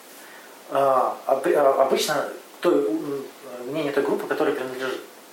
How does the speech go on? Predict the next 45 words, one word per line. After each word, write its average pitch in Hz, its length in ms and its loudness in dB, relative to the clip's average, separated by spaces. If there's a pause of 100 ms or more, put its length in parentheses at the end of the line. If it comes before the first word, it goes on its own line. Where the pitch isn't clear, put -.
(680)
То 135 80 -6
есть - 80 -4
са-, 151 140 2
самая 127 300 -2
идентичность, 190 580 -6 (100)
он 127 80 -14
себя 131 180 -2
определяет 131 340 -2
через - 120 -10
какую-то 143 240 -4
группу - 440 -2 (420)
и, 214 420 2 (360)
э, 139 180 -4
считает - 340 2
себя 160 460 2 (400)
через, - 260 -6
э, 139 100 -6 (100)
видит - 220 -8
себя 143 180 2
через 143 220 -2
оценки 147 300 -6
других. 113 300 -8 (720)
То 196 60 2
есть 180 80 4
что 220 80 4
такое 175 220 6
оценка? - 280 2
Это 156 140 2
обобщение. 156 640 2 (880)
Верно? 160 240 2 (560)
<clears throat> - 840 -6
Более 196 240 6
того, 143 280 4
это 147 260 4
обобщение, 175 440 0
эта - 100 -2
оценка 175 320 -2
имеет 170 200 0
какую-то 147 300 -4
функцию. 147 540 -4
То 131 120 -4
есть - 160 -6
тебя 143 260 2
оценивают 147 680 0
как-то, - 420 -2